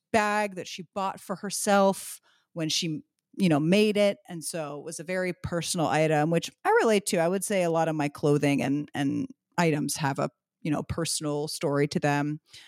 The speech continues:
Um, and so she's just devastated about this,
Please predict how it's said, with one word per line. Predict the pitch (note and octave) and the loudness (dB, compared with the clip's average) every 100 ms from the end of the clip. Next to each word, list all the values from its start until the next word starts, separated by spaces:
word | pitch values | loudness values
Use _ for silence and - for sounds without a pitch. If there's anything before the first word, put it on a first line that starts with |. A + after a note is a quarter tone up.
| - - - | -20 -20 -4
Um, | E3+ D#3+ D3+ C#3 | 2 6 6 4
and | E3+ | 4
so | F#3+ | 4
she's | E3+ - E3+ | 4 2 2
just | - E3 D#3+ | 0 0 2
devastated | F3 D#3 D#3 D#3+ C#3+ C#3+ | 2 2 0 2 2 2
about | C#3 C#3 C#3 | 0 -2 -2
this, | B2+ C3 - - | -4 -2 -2 -2